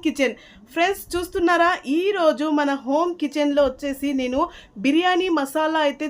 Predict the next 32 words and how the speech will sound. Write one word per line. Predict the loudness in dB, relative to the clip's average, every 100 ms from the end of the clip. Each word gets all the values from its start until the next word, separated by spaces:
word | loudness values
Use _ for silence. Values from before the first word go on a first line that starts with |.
| -4
చూపిస్తున్నానండి. | -4 -6 -6 -4 -4 -4 -6 -6
స్పైసీ | -8 -6 -6 -4 -6 -6 -6
బిర్యానీ | -4 -2 -2 -4 -6
మసాలా | -6 -4 0 0 -2 -10 -20 -10 -2
చాలా | 0 2 4 2 0
టేస్టీగా | -2 -2 -2 0 0
ఉంటుంది. | 0 0 0 0 -2
ఇది | 0 0
గాన | 0 0 0
మీరు | -2 -2
వేశారంటే | -2 0 0 0 -2 -4 -4
బిర్యానీలో, | -6 -2 -2 0 2 2 0 -14 -4
so | -4 -2
తప్పకుండా | -2 0 -2 0 0 0
ఈ | -2
వీడియో | -2 -2 0 0
లాస్ట్ | 0 -2 0
వరకు | 0 0 -8 -6
చూడండి. | -2 2 2 2 -2 -6 -12 -4 -2
నేను | 0 0 0
ఏ | 0 0
ఏ | 0
మసాలాలు | -2 -2 -2 0 -2 -2 -2
తెచ్చానో, | -2 -2 -2 0 0 0 -2
ఎలా | 0 0 0
దీన్ని | 0 0 -2
గ్రైండ్ | -4 -2 -4 -6
చేశానో | -6 -4 -4 -4
అనేది | -4 -6 -4 -4
నేను | -6 -8
చూపిస్తాను, | -8 -8 -6 -4 -4 -4 -8 -6 -2
అందుకే | 0 0